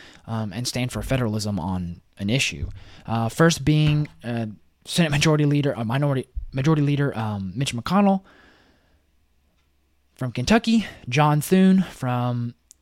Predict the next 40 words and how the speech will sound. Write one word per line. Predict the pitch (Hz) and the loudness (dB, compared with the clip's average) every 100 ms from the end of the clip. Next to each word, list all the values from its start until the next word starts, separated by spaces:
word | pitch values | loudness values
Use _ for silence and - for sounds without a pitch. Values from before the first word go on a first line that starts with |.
| - | -12
South | - 104 - | -8 -8 -8
Dakota, | - 180 190 190 190 - _ _ _ _ _ _ _ _ | 0 4 6 6 4 -2 _ _ _ _ _ _ _ _
Roger | - 120 113 117 | -6 -4 -2 0
Wicker | 160 175 175 170 _ _ _ | 0 2 0 -2 _ _ _
from | 110 107 | -6 -6
Mississippi. | 95 98 - 196 208 190 - _ _ _ _ _ - | -6 -4 0 2 2 0 -4 _ _ _ _ _ -4
Again, | 127 127 | 0 2
a | |
lot | 117 123 147 | 4 4 4
of | |
them | 151 | 4
are | 143 | 2
just | 131 - | 0 -2
saying | 120 | -2
this | 110 147 | 0 0
needs | 139 | -2
to | 117 | -4
be | 110 | -4
held | 117 107 98 | -4 -4 -6
at | |
a | 95 | -2
local | 135 214 185 | 2 4 4
level, | 180 165 160 | 2 2 0
and | - 214 190 _ _ _ _ _ _ _ | -4 -6 -8 _ _ _ _ _ _ _
partially | - 135 143 - 170 | 0 2 2 2 2
they're | 170 120 | 2 -2
not | 117 110 | -2 -4
wrong, | 90 120 170 202 | -2 0 2 4
but | 147 135 | 2 0
at | 120 | -2
the | - | -4
end | 120 | -4
of | 110 | -4
the | |
day, | 120 175 | -2 0
is | 160 - | -2 -2
there's | 113 127 - _ _ _ _ _ _ _ _ | -4 -4 -6 _ _ _ _ _ _ _ _
the | 113 | -12
Democrats | 101 123 151 170 160 - | -2 2 2 2 0 -2
and | 107 101 90 | -8 -6 -6